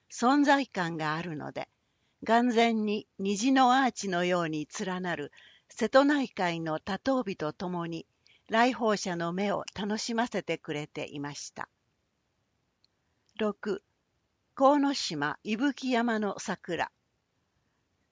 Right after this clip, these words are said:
カブトガニ博物館の沖合に浮かぶ鴻島伊吹山。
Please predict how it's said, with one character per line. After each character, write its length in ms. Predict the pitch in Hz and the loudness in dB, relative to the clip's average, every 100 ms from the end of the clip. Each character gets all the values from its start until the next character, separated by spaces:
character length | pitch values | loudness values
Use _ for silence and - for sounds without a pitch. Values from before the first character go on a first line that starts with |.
| - | -6
カ 140 | 233 | -2
ブ 100 | 233 | 0
ト 160 | 269 254 | 2 2
ガ 140 | 247 | 2
ニ 100 | 240 | 2
博 340 | 233 220 - 226 | -2 -4 -4 -4
物 260 | 226 - 208 | -6 -8 -4
館 220 | 175 175 | -2 -2
の 260 | 160 143 - | -4 -6 -6
沖 360 | 180 - 233 | -10 -6 0
合 140 | 240 240 | 2 2
に 220 | 214 208 | 0 0
浮 120 | 190 | -2
か 220 | - 185 165 | -4 -4 -4
ぶ 160 | 170 - _ _ - | -8 -12 _ _ -8
鴻 340 | 247 262 254 285 | 0 2 2 0
島 400 | - 175 143 - | -2 -2 -2 -2
伊 120 | 180 | -4
吹 380 | 196 240 - 202 | -4 -4 -4 -2
山。 300 | 185 175 | -2 -4